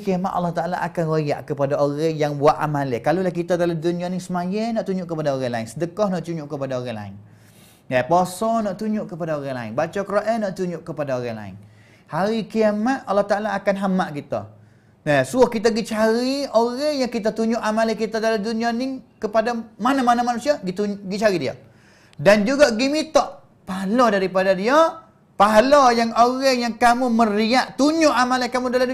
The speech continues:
dunia, dunia ni, pergi minta pahala dengan dia. Yang minta dengan aku. Allahu Akbar.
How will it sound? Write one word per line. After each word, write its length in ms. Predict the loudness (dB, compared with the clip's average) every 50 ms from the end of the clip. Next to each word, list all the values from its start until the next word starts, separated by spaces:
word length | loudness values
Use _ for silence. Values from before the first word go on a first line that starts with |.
| -4
dunia, 320 | -4 -4 -2 0 0 0 0
dunia 320 | -2 -2 -2 0 0 0
ni, 160 | 0 0 -2
pergi 140 | -4 -4 -6 -6
minta 200 | -4 -4 -4 -4 -4 -4
pahala 220 | -4 -2 -2 -2 -4
dengan 140 | -4 -6 -8
dia. 140 | -8 -8 -10 -12 -16 -20 -20 _ -8
Yang 100 | -4 -2 -2
minta 200 | -2 -2 -2 -4 -4 -4
dengan 160 | -6 -8 -8 -10
aku. 160 | -10 -14 -18 -18 -18 -20 -20 _ _ _ _ _ _ _ _ _ _ _ _ _ _ _ -8
Allahu 400 | -6 -6 -4 -6 -8 -10 -14 -16
Akbar. 320 | -18 -20 -20 -20 -20 -20